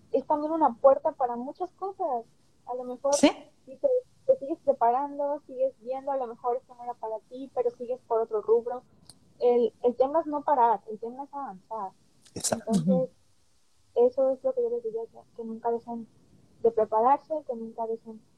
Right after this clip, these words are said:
Speaker 1: de soñar y, y que siempre, siempre, siempre vas a lograr lo que, lo que tienes mientras, eh, sea algo bueno tanto para ti y no dañe a nadie, de verdad.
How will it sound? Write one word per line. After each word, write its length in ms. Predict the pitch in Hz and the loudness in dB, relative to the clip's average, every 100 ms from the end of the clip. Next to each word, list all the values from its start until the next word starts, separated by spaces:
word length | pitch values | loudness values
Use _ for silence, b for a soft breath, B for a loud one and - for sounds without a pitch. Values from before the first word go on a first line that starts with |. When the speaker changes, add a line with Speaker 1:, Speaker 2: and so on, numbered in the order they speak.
| _ _ - | _ _ -12
Speaker 1:
de 80 | 214 | -12
soñar 440 | 208 208 233 285 - _ _ _ _ - | -10 -8 -4 -4 -4 _ _ _ _ -6
y, 500 | 226 220 214 208 196 _ _ _ _ _ - | -4 -2 -2 -4 -8 _ _ _ _ _ -8
y 60 | - | 2
que 100 | 508 | 2
siempre, 460 | - 277 285 294 | 2 -2 -2 -2
siempre, 360 | 294 285 269 277 | -2 -2 -2 -6
siempre 280 | 269 254 277 | -6 -4 6
vas 180 | 262 247 | 6 8
a 40 | |
lograr 280 | 247 226 220 | 4 4 4
lo 120 | 233 240 | 0 0
que, 180 | 214 - | -2 -2
lo 100 | 220 | -4
que 100 | 208 | -4
tienes 400 | 196 226 254 302 - | -8 -6 -4 -6 -6
mientras, 480 | 240 247 262 285 302 _ - | -6 -4 2 4 4 _ -6
eh, 260 | 220 214 208 | -4 -6 -6
sea 140 | 233 226 | 0 2
algo 180 | 226 | 4
bueno 240 | 226 233 233 | 2 0 -4
tanto 220 | 226 214 | -8 -10
para 220 | 202 208 | -10 -10
ti 260 | 208 254 320 - | -8 -10 -12 -10
y 40 | |
no 140 | 214 214 | -4 -2
dañe 240 | 214 214 | -2 -2
a 40 | |
nadie, 340 | 208 202 190 190 _ _ _ _ _ | -4 -8 -8 -12 _ _ _ _ _
de 80 | 202 | -8
verdad. 240 | 202 196 | -8 -8